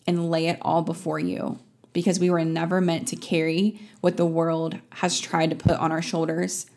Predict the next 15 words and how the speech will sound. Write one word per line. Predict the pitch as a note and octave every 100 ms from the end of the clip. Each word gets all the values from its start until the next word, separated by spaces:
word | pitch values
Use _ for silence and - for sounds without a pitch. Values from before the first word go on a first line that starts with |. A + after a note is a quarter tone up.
| _ - - -
And | -
God, | F3 E3
your | F3 F3
word | E3+ E3 E3+
says | F3+ F3
that | E3+
your | - F3 - - - _
burden | F#3 F3 E3+ E3+ E3 E3 - - _ _ _ -
is | F#3 F3
light | E3+ E3+ F3+ A#3+ - -
and | F#3
your | E3+
yoke | E3 E3 E3+
is | E3+
easy, | - E3 F3+ E3 F3 -